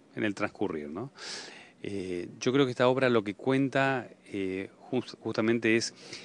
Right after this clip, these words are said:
lo que uno re-, renuncia o los costos y los riesgos justamente de estos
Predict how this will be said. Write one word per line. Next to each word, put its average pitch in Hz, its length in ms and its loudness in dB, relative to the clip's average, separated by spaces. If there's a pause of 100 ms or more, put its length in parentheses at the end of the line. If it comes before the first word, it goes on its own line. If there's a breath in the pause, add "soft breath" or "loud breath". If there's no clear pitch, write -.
(580 loud breath)
lo 104 120 0
que 123 120 0
uno 127 200 6
re-, 117 240 4 (200)
renuncia 120 720 4
o 92 120 2
los 87 520 -4
costos 113 400 -6
y - 20 -4
los 92 160 -4
riesgos 113 340 6
justamente 98 460 -2
de 98 60 4
estos 90 400 -4